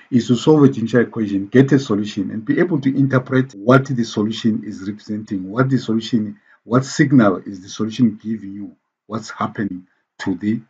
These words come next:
output of that system. Because remember, the solution is the model of the output of the system you are modeling with your differential equation. So after this discussion, with the formula given here, this is the formula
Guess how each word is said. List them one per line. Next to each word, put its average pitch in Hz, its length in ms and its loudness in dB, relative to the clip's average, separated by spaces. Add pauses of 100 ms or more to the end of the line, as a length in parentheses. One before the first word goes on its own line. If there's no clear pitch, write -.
(240)
output 117 440 2
of 104 100 -2
that 104 120 2
system. 101 360 -4
Because 101 280 -4
remember, 117 280 6
the 98 120 -4
solution 104 600 -4 (280)
is 101 320 -2
the 101 80 -2
model 117 460 6 (200)
of 101 140 -8
the - 180 -8
output 110 460 -2 (120)
of 101 140 -6
the 101 80 -8
system 113 600 -2 (200)
you 104 140 2
are 104 60 2
modeling 98 480 0
with 107 160 -4
your 127 260 0 (300)
differential 101 500 0
equation. - 540 2
So 131 480 6 (160)
after 131 260 6
this 151 220 6
discussion, - 680 -6 (380)
with 113 160 4
the 113 80 4
formula 117 640 8
given 110 460 2
here, 107 380 6 (440)
this 110 200 4
is 117 100 6
the 110 80 2
formula 107 540 2